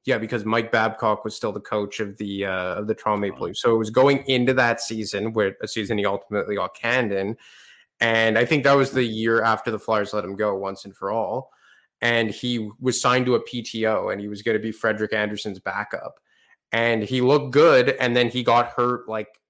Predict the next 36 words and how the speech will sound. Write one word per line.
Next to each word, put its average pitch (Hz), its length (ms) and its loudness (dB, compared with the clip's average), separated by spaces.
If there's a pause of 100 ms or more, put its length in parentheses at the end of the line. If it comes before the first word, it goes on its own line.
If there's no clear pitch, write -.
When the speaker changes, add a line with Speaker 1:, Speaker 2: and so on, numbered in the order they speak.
(120)
Speaker 1:
two 139 180 -4
preseason 120 560 -6
games 110 280 -2
in, 104 320 -2
and 104 120 -6
they 104 60 0
were 104 80 -4
just 98 160 -10
like, 104 100 -4
"Yeah, 101 140 0
the 95 100 -6
hell 101 200 -2
with 98 120 -4
this 82 160 -10
guy." - 220 -10 (320)
Like, - 100 -10
Speaker 2:
Yeah. 65 180 -14 (140)
Speaker 1:
you - 100 0 (200)
Speaker 2:
He-, 120 140 -6
he's 120 100 -10
Speaker 1:
can't. 107 160 0
Speaker 2:
just 95 160 -6
not 85 180 -6
gonna 80 100 -8
be 76 80 -10
reliable. 69 560 -10 (360)
Shame 170 340 -6
Speaker 1:
It's 139 180 0
too 185 140 -2
Speaker 2:
because 175 220 -2
Speaker 1:
bad. - 100 -14 (160)
Speaker 2:
he 87 80 -14
Speaker 1:
It's - 160 -14
really 131 240 0
too 131 140 -4
bad. 117 340 0